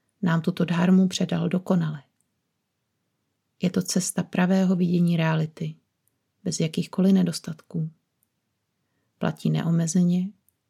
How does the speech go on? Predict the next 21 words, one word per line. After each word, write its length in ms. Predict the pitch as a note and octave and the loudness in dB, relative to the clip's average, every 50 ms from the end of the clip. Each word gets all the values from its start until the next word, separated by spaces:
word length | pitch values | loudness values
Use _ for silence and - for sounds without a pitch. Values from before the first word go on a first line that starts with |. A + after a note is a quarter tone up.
| _ _ _ _ _ _ _ _ _ _ - | _ _ _ _ _ _ _ _ _ _ -8
a 100 | - E3+ | -6 -4
vede 240 | D#3+ E3+ E3 - F3 | 0 0 0 2 2
nás 240 | E3 E3 D#3 D#3 - | 0 0 0 -4 -6
kupředu. 460 | - - F#3 - - - E3 - D#3+ C#3 _ _ _ _ _ _ _ _ _ _ _ _ _ _ _ _ _ _ _ _ _ _ _ _ _ _ _ _ _ _ _ _ _ _ _ _ _ _ _ _ _ _ _ _ _ _ _ _ - | -8 -10 -10 -8 -8 -8 -6 -8 -8 -12 _ _ _ _ _ _ _ _ _ _ _ _ _ _ _ _ _ _ _ _ _ _ _ _ _ _ _ _ _ _ _ _ _ _ _ _ _ _ _ _ _ _ _ _ _ _ _ _ -8
Kdo 140 | - - F3 | -4 -4 -2
porozumí 480 | - F#3+ F#3 F#3+ F#3 F3+ G3 F#3 F#3 | 2 2 2 4 4 4 6 6 6
dharmě, 580 | F3+ E3+ D#3+ E3+ E3+ E3+ E3+ E3+ E3+ F3 F3+ F#3 _ _ _ _ _ _ _ _ _ _ _ - | 4 2 0 0 0 0 0 0 0 -2 -4 -6 _ _ _ _ _ _ _ _ _ _ _ -2
naplní 380 | E3+ D#3+ D#3+ - F3+ E3+ E3 | -2 -2 0 0 0 0 0
svůj 200 | D#3 - - E3 | 0 -2 -2 -2
životní 380 | E3 E3+ E3+ E3 D#3+ - E3 - | -2 -2 -4 -4 -2 -2 -2 -2
smysl. 380 | - - E3 D#3+ - - - F3 - _ _ _ _ _ _ _ _ _ _ _ _ _ _ _ _ _ _ _ _ _ _ _ _ - - | -2 -2 -4 -4 -4 -8 -10 -12 -16 _ _ _ _ _ _ _ _ _ _ _ _ _ _ _ _ _ _ _ _ _ _ _ _ -4 -2
Moudří 560 | E3+ E3+ F3 F3+ E3+ - - G3 F#3+ G3 G3 | 0 2 2 0 0 0 0 0 2 2 0
v 60 | - | 0
ní 140 | F#3+ E3 E3+ | 0 -2 -2
spatří 600 | - - - F3+ F3+ - - - F#3 F3 F3 F3 | -4 -6 -6 -6 -6 -6 -6 -4 -2 -2 -2 -4
svou 220 | - - - - E3 | -6 -6 -6 -6 -6
pravou 340 | D#3+ - E3+ E3 E3+ F3+ | -4 -4 -4 -2 0 -2
podstatu, 680 | F#3 F3+ E3+ D#3 - - - - F3+ - - E3+ E3 E3+ - _ _ _ _ _ | -2 -2 -6 -8 -8 -10 -10 -10 -12 -8 -8 -8 -8 -8 -10 _ _ _ _ _
svou 260 | _ - - D#3+ D#3 | _ -8 -6 -4 -4
vlastní 420 | D3+ D#3 D3+ - - - - E3+ D#3+ | -4 -6 -8 -8 -8 -4 -4 -2 -2
moudrost. 760 | D#3 D#3 D3+ D3+ D#3 E3+ - - - - - - _ _ | -2 -2 -4 -6 -8 -10 -12 -14 -16 -20 -20 -20 _ _